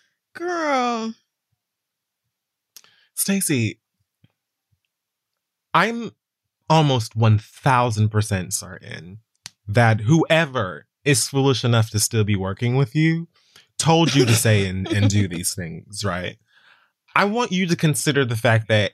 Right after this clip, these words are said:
Speaker 2: this is so transparent in its bullshit <laughs> that it was kind of pointless. So Donald Trump ain't the president no motherfucking more, right? You been ain't had no motherfucking job.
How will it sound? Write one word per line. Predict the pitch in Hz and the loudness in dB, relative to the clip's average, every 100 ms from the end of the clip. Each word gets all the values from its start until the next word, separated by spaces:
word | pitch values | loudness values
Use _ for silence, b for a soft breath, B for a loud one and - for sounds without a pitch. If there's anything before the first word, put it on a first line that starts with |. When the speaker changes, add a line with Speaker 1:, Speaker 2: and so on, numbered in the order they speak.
| _ | _
Speaker 2:
this | 110 104 185 - | -8 2 2 2
is | 240 | -2
so | - - - 151 151 151 | -2 -2 2 2 2 2
transparent | - - 165 110 110 - - - - 131 143 156 156 | -2 0 2 4 2 0 -4 -10 -8 0 4 4 2
in | 131 139 | 2 2
its | 117 - | 2 0
bullshit | 110 123 117 - - - - _ _ | 2 4 4 0 -2 -2 -4 _ _
<laughs> | _ _ 117 | _ _ -2
that | 147 139 - B 220 233 226 - | 0 0 -4 B -6 -6 -8 -2
it | 233 | 0
was | 240 240 | 2 0
kind | 226 196 170 | 2 2 0
of | 151 | -4
pointless. | - 165 - 101 85 - - b b b | -2 -2 -2 -6 -8 -6 -8 b b b
So | - 226 | 0 4
Donald | 233 240 254 | 6 4 2
Trump | - 202 | 0 0
ain't | 185 180 | 2 -2
the | 147 | 0
president | 156 147 123 135 | 2 2 0 -2
no | 123 | 0
motherfucking | 120 120 113 110 107 107 | 0 2 2 2 0 0
more, | 104 101 92 | -2 -2 -4
right? | 98 101 - _ _ | -2 -2 -4 _ _
You | 120 | 0
been | 127 220 | 4 4
ain't | 226 190 | 4 2
had | 185 160 | 2 0
no | 147 | -2
motherfucking | 139 139 120 131 117 113 104 | 0 0 0 0 0 0 2
job. | 113 98 92 95 | 2 0 -4 -8